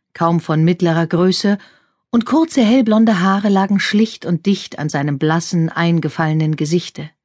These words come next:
Er lebte sehr ruhig für sich und war niemals in den Fehden seiner Nachbarn verwickelt,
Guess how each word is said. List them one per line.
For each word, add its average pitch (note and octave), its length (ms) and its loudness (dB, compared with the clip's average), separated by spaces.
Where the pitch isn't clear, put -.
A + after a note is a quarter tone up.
Er A#3+ 120 2
lebte B3+ 380 2
sehr A3+ 220 4
ruhig A3+ 360 4
für A#3 160 0
sich A3 400 -2
und G#3 180 2
war G#3+ 120 4
niemals G#3 480 4
in D#3 140 -2
den D3 180 -2
Fehden F#3 360 0
seiner D3 280 -2
Nachbarn D#3+ 460 -2
verwickelt, E3 540 0